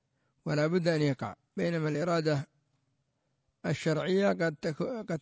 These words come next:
تقع وقد لا تقع، ولا تكون إلا في المحبوب. وقوله: "حلت لكم بهيمة الأنعام إلا ما يتلى عليكم غير محل الصيد وأنتم حرم،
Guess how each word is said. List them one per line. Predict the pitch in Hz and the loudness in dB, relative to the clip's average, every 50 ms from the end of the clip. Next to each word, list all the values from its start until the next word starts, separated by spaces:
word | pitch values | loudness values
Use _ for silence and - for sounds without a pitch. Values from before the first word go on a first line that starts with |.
| - | -4
تقع | - 190 190 190 202 175 | -2 -2 0 2 2 2
وقد | 180 160 175 160 156 | 4 2 2 2 2
لا | 156 165 160 | 2 0 0
تقع، | - 196 208 220 196 170 175 | 0 -2 -2 0 -2 0 0
ولا | 180 160 | 0 -2
تكون | 143 160 147 - 180 180 | -2 -4 -2 0 0 2
إلا | 170 165 165 151 | 2 2 2 2
في | 151 | 2
المحبوب. | 151 156 143 - - 127 110 - _ _ _ _ _ _ _ _ _ _ _ _ _ _ _ _ _ _ _ _ _ _ _ _ _ _ _ _ _ _ _ _ _ _ _ _ _ _ _ _ _ _ _ | 2 0 -2 -6 -6 -12 -12 -14 _ _ _ _ _ _ _ _ _ _ _ _ _ _ _ _ _ _ _ _ _ _ _ _ _ _ _ _ _ _ _ _ _ _ _ _ _ _ _ _ _ _ _
وقوله: | 165 156 135 208 220 220 208 190 185 165 | -2 6 10 10 12 12 12 10 8 8
"حلت | 147 190 196 190 180 160 | 6 6 8 8 8 8
لكم | - 185 165 175 185 175 | 8 4 4 4 2 6
بهيمة | 170 170 170 180 180 175 165 - - | 6 6 6 6 6 4 2 2 2
الأنعام | 170 165 156 151 151 156 175 175 | 0 0 0 2 2 2 2 2
إلا | 170 165 165 165 160 160 160 | 2 2 2 2 2 2 0
ما | 156 156 156 | 0 0 0
يتلى | 165 165 - - 160 | 0 0 0 0 0
عليكم | 147 143 151 160 165 170 165 151 160 170 175 | 0 2 2 2 2 2 2 2 0 -2 0
غير | 165 165 165 160 160 | 0 0 0 0 0
محل | 156 156 139 - 170 175 170 160 | -2 -2 -2 -2 0 0 0 0
الصيد | 160 156 135 - - 170 170 160 156 | 0 -2 -4 -4 -2 -2 0 2 2
وأنتم | 156 151 151 160 160 147 - 156 143 | 2 2 0 0 -2 -2 -4 -4 -4
حرم، | - - 180 180 156 127 131 | 0 2 4 4 4 2 0